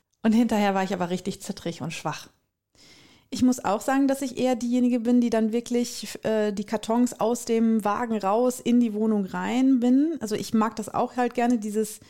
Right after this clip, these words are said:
Speaker 2: dann weiß man, okay, ne, man
Speaker 1: Es hat ein Ende dann,
Speaker 2: es
Speaker 1: ne?
Speaker 2: hat ein
Speaker 1: Es soll
Speaker 2: Ende.
Speaker 1: jetzt zu Ende gehen.
Speaker 2: Aber ich verstehe auch, wenn man derjenige ist oder diejenige, die in der Wohnung bleibt, weil man, da sieht man das Ende, also damit sieht man nicht, wie viel noch kommt.
Speaker 1: Mhm.
Speaker 2: So, man muss mit dem arbeiten, was grad an der Tür ist.
Speaker 1: Fünfzig Kisten waren das.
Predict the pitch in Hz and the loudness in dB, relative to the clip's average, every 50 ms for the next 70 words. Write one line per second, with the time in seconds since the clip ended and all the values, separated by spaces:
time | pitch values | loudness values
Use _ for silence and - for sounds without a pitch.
0 | - - - - - - - - - - _ - 208 214 208 202 214 240 - 262 | -20 -20 -20 -20 -20 -20 -20 -20 -20 -12 _ 0 2 2 4 2 2 0 0 2
1 | 240 233 233 - - - 220 214 202 - - - - _ - 208 233 254 269 - | 2 2 0 -2 -2 -2 0 0 0 0 -2 -6 -12 _ -4 -2 0 0 0 -2
2 | - - 214 220 214 214 214 214 208 208 247 - 233 220 - 233 247 247 226 180 | -2 -2 0 2 2 2 2 2 0 -2 -2 -2 -4 -2 0 2 2 2 2 0
3 | 180 175 170 175 170 180 196 208 233 220 - - 220 233 247 262 285 302 - 233 | 0 -2 -4 -2 -2 0 0 2 0 0 0 2 2 2 2 2 0 0 0 0
4 | 233 226 208 - - 175 170 180 185 220 - - 240 - 233 226 - - 240 262 | -2 -2 -2 -4 -6 -8 -8 -6 -2 0 0 0 0 0 -2 -4 -4 -2 -2 -2
5 | 277 - 254 - 240 226 226 220 226 226 220 196 220 220 220 220 202 214 220 226 | 0 -2 -2 0 0 2 2 4 2 2 2 0 0 0 0 0 0 0 0 0
6 | 226 208 220 - 214 - - - _ _ _ _ _ - 202 190 185 190 214 220 | 0 -2 -2 -4 -4 -6 -8 -14 _ _ _ _ _ -4 -4 -4 -2 -4 -4 -2
7 | 233 220 220 214 214 190 208 185 202 190 170 170 185 208 233 247 254 247 247 233 | 0 0 0 0 -2 -2 -2 0 0 -2 -2 0 0 0 2 2 0 0 0 -2
8 | 240 254 247 - 220 208 208 214 214 214 - - _ _ _ _ 214 220 214 220 | -2 -2 -2 -2 0 2 2 2 0 -4 -10 -20 _ _ _ _ -2 0 2 2
9 | 220 - - 202 220 220 196 214 262 254 262 240 208 214 208 - - 226 240 240 | 2 0 0 0 0 2 2 2 2 2 2 2 2 0 0 0 2 2 4 2
10 | 233 - 202 - 202 208 208 202 196 240 240 254 240 233 233 - - 214 - - | 2 0 -2 -2 0 2 0 2 0 0 2 2 2 2 2 0 -2 -2 0 2
11 | 240 220 214 185 - - 240 220 175 147 247 240 233 233 220 214 220 226 240 247 | 2 2 2 0 -2 -2 -2 0 2 4 4 6 6 6 6 4 4 4 2 2
12 | 190 180 185 196 208 214 233 277 277 - 262 240 196 240 269 269 254 - 240 240 | 0 0 2 2 4 4 4 4 4 2 2 2 2 2 0 0 0 0 0 0
13 | 262 262 254 247 233 240 - - - 233 - 233 214 208 - - 254 311 359 - | 0 0 2 2 0 0 -2 -4 -6 -4 -2 -2 -2 -2 -2 -2 0 0 2 2
14 | 370 427 - 330 330 - - - 294 277 - - 294 277 - - 220 190 190 170 | 2 0 0 -2 -4 -8 -8 -8 -8 -6 -4 -4 -6 -6 -4 -4 -2 -2 -2 -2
15 | 165 165 160 170 175 - - - | -2 -4 -4 -6 -8 -8 -12 -18